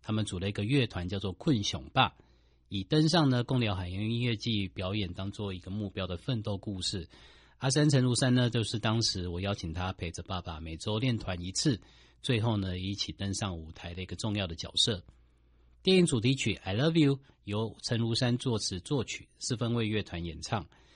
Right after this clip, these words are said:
那阿三因为看到了认识的这些爸爸跟孩子之间的爱，有了灵感，写出了这样的一首歌曲。让我们看到呢，其实这些坚强的背后呢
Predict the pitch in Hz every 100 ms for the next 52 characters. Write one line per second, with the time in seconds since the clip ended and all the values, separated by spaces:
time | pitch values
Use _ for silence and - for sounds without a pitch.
0 | - - _ 117 113 120 123 117 120 107
1 | 98 - 107 107 101 92 85 107 98 104
2 | 90 95 104 98 107 90 87 90 95 92
3 | 90 87 - 92 104 95 - 120 101 87
4 | - - - 95 92 107 117 135 113 87
5 | - - 82 - 107 95 107 98 92 -
6 | 78 - 95 98 - - - _ _ _
7 | _ 113 98 90 - 107 107 98 95 92
8 | - 90 92 87 101 104 95 - 147 156
9 | 113 98 101 113 104 98 107 90 90 90